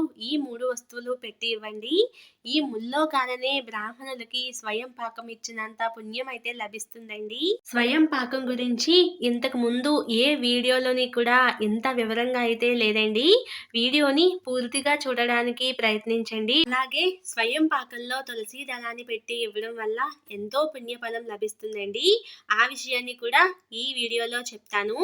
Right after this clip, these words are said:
స్వయం పాకం అంటే స్వయంగా వంట చేసుకోవడం అని అర్థమండి. మనం ఏవైతే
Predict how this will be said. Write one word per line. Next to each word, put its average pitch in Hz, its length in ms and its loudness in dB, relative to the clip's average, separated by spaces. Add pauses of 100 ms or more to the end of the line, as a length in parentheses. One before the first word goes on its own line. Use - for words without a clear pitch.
(180)
స్వయం 262 440 4
పాకం 269 420 2 (100)
అంటే 220 300 2 (240)
స్వయంగా 254 560 0
వంట 220 260 0 (100)
చేసుకోవడం 226 600 -2 (140)
అని 220 200 0
అర్థమండి. 208 640 -2 (480)
మనం 262 280 6 (220)
ఏవైతే 254 480 4